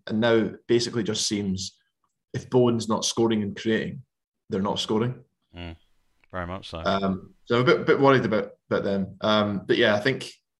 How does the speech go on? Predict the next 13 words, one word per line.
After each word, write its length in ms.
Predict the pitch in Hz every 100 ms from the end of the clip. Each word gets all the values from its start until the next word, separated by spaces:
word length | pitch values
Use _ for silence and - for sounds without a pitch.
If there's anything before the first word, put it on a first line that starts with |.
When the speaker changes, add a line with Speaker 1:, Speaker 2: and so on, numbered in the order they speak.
| -
Speaker 1:
you 100 | -
know, 120 | 62
I'm 140 | 98 123
not 160 | 139
worried 200 | 127 113
about 160 | 104 -
Bowen, 260 | 113 107 95
but 100 | 82
I'm 80 |
worried 220 | 110 117 98
about 140 | 95
West 240 | 98 104
Ham. 280 | 110 104 92